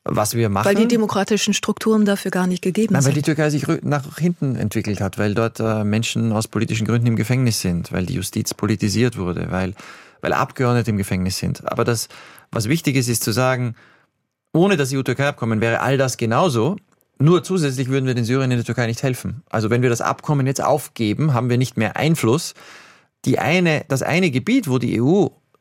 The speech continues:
Speaker 1: und auch Deutschland und die Türkei heute konstruktiv an einem gemeinsamen Interesse sinnvoll zusammenarbeiten, ist die Flüchtlingsfrage. Ähm,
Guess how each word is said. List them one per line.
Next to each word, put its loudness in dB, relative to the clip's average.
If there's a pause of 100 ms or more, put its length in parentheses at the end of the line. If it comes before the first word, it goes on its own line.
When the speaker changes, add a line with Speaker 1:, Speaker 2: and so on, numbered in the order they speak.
(180)
Speaker 1:
und 0
auch 0
Deutschland 0
und 0
die -4
Türkei -2
heute 0
konstruktiv -2
an 2
einem 0 (160)
gemeinsamen 0
Interesse 0 (280)
sinnvoll 2
zusammenarbeiten, 0
ist -6
die -6
Flüchtlingsfrage. -2 (540)
Ähm, 0